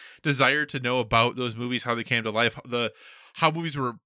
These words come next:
produced and created back in, you know, the eighties and the nineties and the kind of the heyday or the return, if you would, of Disney animation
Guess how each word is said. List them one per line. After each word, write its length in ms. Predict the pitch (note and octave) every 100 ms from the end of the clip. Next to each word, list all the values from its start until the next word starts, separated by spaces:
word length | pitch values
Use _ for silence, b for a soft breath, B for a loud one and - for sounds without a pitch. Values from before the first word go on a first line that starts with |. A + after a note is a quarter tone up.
| _ _
produced 520 | C#3 B2+ D3+ E3+ -
and 100 | B2+
created 460 | - A#2 C#3 D3+ A2
back 320 | A#2 A#2+ D3+
in, 180 | C3+ B2+
you 100 | B2+
know, 140 | A#2
the 320 | A2+ A2 A2 -
eighties 340 | C3 B2 B2+
and 80 | A#2+
the 80 | A2+
nineties 420 | A2+ A#2 A#2+ A2+
and 140 | A2
the 140 | A2 F#2
kind 180 | B2 A#2
of 80 |
the 80 | A2
heyday 480 | G#2+ A#2 A#2+ A#2 A2+
or 180 | A2+ A2
the 100 | G#2+
return, 580 | A2 - - C3 C#3+ C#3+
if 140 | C3+
you 120 | D3
would, 160 | C3 C3
of 100 | A#2+
Disney 260 | A#2+ A#2 A#2+
animation 500 | G#2+ A2+ - D#3+